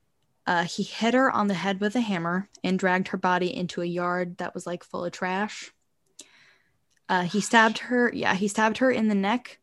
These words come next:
chest, and abdomen. Some of the stab wounds were cross-shaped and others were rounded. So they came to the conclusion that the instrument used was a Phillips screwdriver.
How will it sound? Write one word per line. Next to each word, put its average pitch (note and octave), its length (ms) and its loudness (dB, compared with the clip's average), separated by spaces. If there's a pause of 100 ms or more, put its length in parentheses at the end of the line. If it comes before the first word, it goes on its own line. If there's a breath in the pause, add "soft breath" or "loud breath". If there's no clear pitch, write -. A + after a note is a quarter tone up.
chest, - 420 -4
and G3 180 -4
abdomen. F3 580 -6 (600 soft breath)
Some A#3 340 2
of B3 180 0
the B3 120 4
stab G#3 460 0
wounds C#4 300 0
were F#3+ 80 -6
cross-shaped C#4+ 760 -4
and G#3 120 0
others G3 380 0
were E3+ 140 -4
rounded. G#3 640 -2 (800)
So G3+ 480 2
they F#3+ 320 0
came A3 300 2
to G#3 60 0
the G3+ 80 -4
conclusion G#3+ 600 0
that G3 140 0
the F#3+ 80 -2
instrument F#3+ 600 -2
used F#3+ 520 0
was G3 160 -2
a F#3+ 40 -4
Phillips F#3 460 -4
screwdriver. - 800 -6